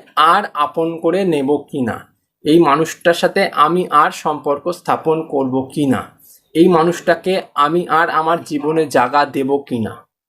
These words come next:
এটা তোমাকে ডিসাইড করতে হবে। যদি তোমার মনে হয় যে হ্যাঁ, এই মানুষটা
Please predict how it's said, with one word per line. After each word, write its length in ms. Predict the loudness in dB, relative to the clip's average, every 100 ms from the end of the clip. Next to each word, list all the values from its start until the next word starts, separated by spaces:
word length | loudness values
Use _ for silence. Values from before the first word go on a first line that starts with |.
| _ _ _ _ _ _ _ _ -8
এটা 240 | 0 0
তোমাকে 360 | 0 -2 -2 -4
ডিসাইড 380 | -2 2 2 0
করতে 300 | -12 -12 -12
হবে। 160 | -12 -14 _ _ _ 2
যদি 200 | 2 4
তোমার 300 | 4 4 2
মনে 220 | 2 2
হয় 200 | 4 2
যে 120 | 2
হ্যাঁ, 300 | 2 2 0 -6 _ _ _ -4
এই 140 | 0
মানুষটা 540 | 2 2 0 -2 -4